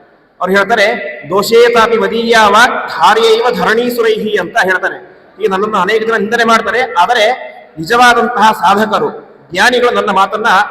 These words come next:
ಅವರು ಸ್ವೀಕಾರ ಮಾಡಲೇಬೇಕು, ಹಂಸಕ್ಷೀರದಂತೆ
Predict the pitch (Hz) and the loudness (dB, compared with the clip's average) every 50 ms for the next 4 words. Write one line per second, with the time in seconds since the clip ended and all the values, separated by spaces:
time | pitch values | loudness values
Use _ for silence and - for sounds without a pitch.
0 | - - - - - 156 175 202 214 190 180 180 180 190 190 - 208 202 190 175 | -6 -16 -18 -14 -6 -4 0 0 2 0 0 -2 -2 -4 -2 0 0 0 2 2
1 | 175 196 214 240 226 196 208 208 - 240 214 190 196 - 208 196 - 208 196 190 | 2 2 2 0 0 -2 -2 -2 -2 -4 -4 -4 -6 -8 -8 -10 -8 -8 -6 -6
2 | 190 185 190 190 180 175 170 - - - | -6 -6 -4 -2 -2 -2 -4 -4 -10 -18